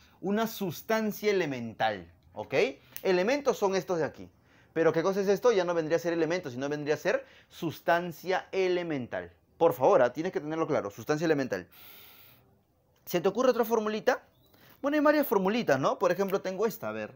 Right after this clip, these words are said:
vamos a poner acá. Eh, al O H tres. Profe, ¿qué es eso, ah? ¿Esto de aquí qué cosa es? Esto es el hidróxido de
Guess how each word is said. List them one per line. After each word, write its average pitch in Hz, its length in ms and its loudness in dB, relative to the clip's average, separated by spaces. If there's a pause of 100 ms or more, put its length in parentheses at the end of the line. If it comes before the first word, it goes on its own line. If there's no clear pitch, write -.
vamos 135 160 -14
a 131 40 -12
poner 127 160 -10
acá. 107 240 -8 (460)
Eh, 120 400 -2 (100)
al 143 440 -2
O 143 200 0
H 139 340 -4
tres. - 580 -12 (300)
Profe, 196 300 -2
¿qué 247 100 -6
es 254 120 -4
eso, 160 260 0
ah? 208 220 0 (320)
¿Esto 180 260 -4
de 190 80 4
aquí 185 220 0
qué 185 140 -4
cosa 185 280 0
es? 254 280 0
Esto 160 280 -6
es 160 140 -6
el 233 240 -2 (180)
hidróxido 165 580 0
de 190 280 2